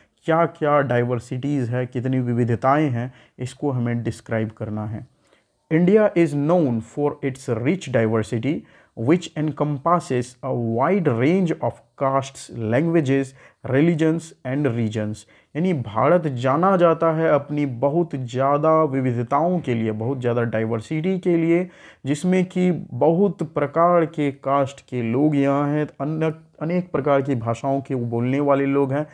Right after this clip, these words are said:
कई प्रकार के धर्मों को मानने वाले लोग कई अलग-अलग क्षेत्रों में रहते हैं, क्योंकि भारत एक बड़ा डाइवर्स कंट्री है।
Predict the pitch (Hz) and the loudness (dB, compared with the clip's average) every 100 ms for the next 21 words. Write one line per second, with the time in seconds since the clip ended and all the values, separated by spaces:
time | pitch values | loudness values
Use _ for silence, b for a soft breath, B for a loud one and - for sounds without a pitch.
0 | B B B _ - 180 202 180 160 165 | B B B _ 2 4 4 0 2 4
1 | 160 165 156 113 123 156 180 180 165 160 | 4 2 0 0 0 2 2 2 2 2
2 | 160 160 151 156 156 151 139 147 143 - | 2 2 4 4 2 2 0 -2 0 2
3 | 135 131 131 127 - 113 117 113 113 110 | 2 2 0 -2 -8 -8 -4 -2 -2 -4
4 | 110 117 110 107 107 113 110 110 104 113 | -6 -6 -6 -6 -8 -6 -4 -4 -4 -4
5 | 113 107 131 147 135 117 117 117 110 - | -6 -2 2 2 2 0 0 -2 -4 -6
6 | 107 107 120 120 135 b | -6 -4 -4 -4 -6 b